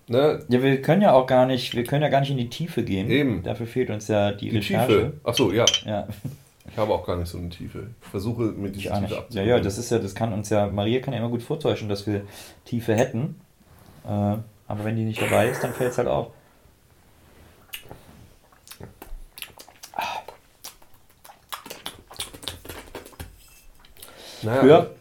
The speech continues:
Speaker 2: als ich das erste Mal in Hamburg war, äh, oder das zweite Mal, äh, mit meinem besten Freund Waldi, da hatten wir damals unsere Band Fritten und Bier, da haben wir gegründet.
Speaker 1: Welcher?
Speaker 2: Oder, äh,
Speaker 1: Welcher
Speaker 2: äh,
Speaker 1: war das?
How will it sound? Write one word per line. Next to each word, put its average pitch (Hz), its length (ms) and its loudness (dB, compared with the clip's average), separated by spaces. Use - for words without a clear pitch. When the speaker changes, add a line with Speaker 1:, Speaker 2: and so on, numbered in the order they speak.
Speaker 2:
als 131 160 2
ich - 60 -6
das 139 120 0
erste 185 220 2
Mal 160 100 4
in 143 60 -2
Hamburg 147 260 2
war, 92 180 2
äh, 104 320 4
oder 104 120 2
das - 120 -2
zweite 110 220 4
Mal, 90 180 -2
äh, 101 180 4
mit 98 220 -6
meinem 98 320 2
besten - 260 0
Freund 101 240 -2
Waldi, 104 300 2
da 95 140 2
hatten 98 140 -4
wir 95 120 0
damals 98 360 0
unsere 101 240 -4
Band 107 280 2
Fritten 196 260 -4
und 160 80 -4
Bier, 139 180 2
da - 140 -6
haben 113 100 -2
wir 110 120 -2
gegründet. 127 560 -2
Speaker 1:
Welcher? 117 340 0
Speaker 2:
Oder, 101 500 8
äh, - 20 2
Speaker 1:
Welcher 95 160 4
Speaker 2:
äh, 101 40 4
Speaker 1:
war 101 100 4
das? 123 240 -4